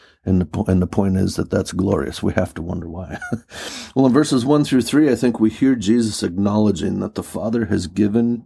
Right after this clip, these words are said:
Jesus authority to give eternal life to all those you have given him. It's interesting. Okay, I don't know if you caught the way that I said that, but this carries a ton of weight, and you can read it both ways.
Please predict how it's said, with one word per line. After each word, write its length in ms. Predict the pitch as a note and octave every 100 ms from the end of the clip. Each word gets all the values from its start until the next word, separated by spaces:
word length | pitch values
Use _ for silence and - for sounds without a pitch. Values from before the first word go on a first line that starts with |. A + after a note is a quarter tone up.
| F2+
Jesus 540 | D#2+ G2+ F2+ F#2+ -
authority 760 | - - - F#2+ F#2+ - - G#2+ _ _ _ _ _ _ _ _
to 120 | -
give 280 | F#2 A2 G2
eternal 480 | A2 - A2 A#2 G#2+
life 600 | G2 G2+ F#2 - - - _ _ _ -
to 180 | - -
all 480 | - G#2+ - - _ _ _ _ _ _ _ _ _
those 280 | - F#2+ F#2
you 100 | F#2
have 200 | F#2 F#2
given 280 | A2 F#2+ D2+
him. 200 | - - _ _ _ _ _ _ _ _
It's 160 | - -
interesting. 600 | A#2+ A2+ G2+ - D#2 - - - - _ -
Okay, 300 | F#2 A2+ - -
I 80 |
don't 140 | F#2 -
know 100 | F#2+
if 100 | -
you 100 | F2
caught 300 | - - -
the 80 | F#2
way 160 | G2
that 140 | G2 G2
I 80 |
said 320 | G2+ - A#2 F2
that, 240 | F#2 F2+
but 160 | F2+ E2+
this 240 | A2 -
carries 400 | - A2 G2+ D#2
a 60 | D2
ton 380 | - - C3
of 140 | G#2+ F#2+
weight, 300 | G#2+ G#2 -
and 160 | F#2+ G2+
you 140 | G2+
can 200 | - G2
read 180 | B2 A2
it 140 | -
both 280 | G2 G#2 -
ways. 320 | G2 E2 -